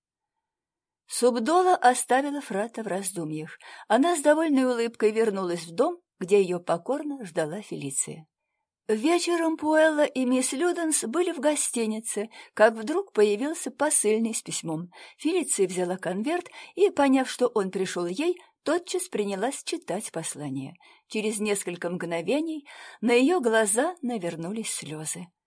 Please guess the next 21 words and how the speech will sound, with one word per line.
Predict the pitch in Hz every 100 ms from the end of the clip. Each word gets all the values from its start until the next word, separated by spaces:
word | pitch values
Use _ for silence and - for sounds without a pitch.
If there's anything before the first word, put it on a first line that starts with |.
| _ _ _ _ -
«Ах, | 277 311 311 -
госпожа | 269 220 269 - 277 285 294 311
Пуэлла, | 311 311 320 311 311 302 269 269 - _
госпожа | 294 247 - - 254 262 277 330
Пуэлла!» | 349 349 330 330 339 294 226 196 - - - -
надломленным | 196 208 202 226 226 214 190 185 185
голосом | 208 302 302 - 269
причитала | 262 175 170 180 190 214
Фелиция. | 202 170 165 160 - - - - - - -
Девушка | 285 349 330 - 269
на | 247 262
негнущихся | 269 247 233 247 - 208 - 185
ногах | 180 185 202 - -
дошла | 208 254 285 311
до | 220
кровати | 175 185 226 311 - - - -
и | 359
рухнула | 277 185 233 196 170 160
на | 156 160
нее. | 160 156 175 190 - - _ -
«Я, | 202 262 330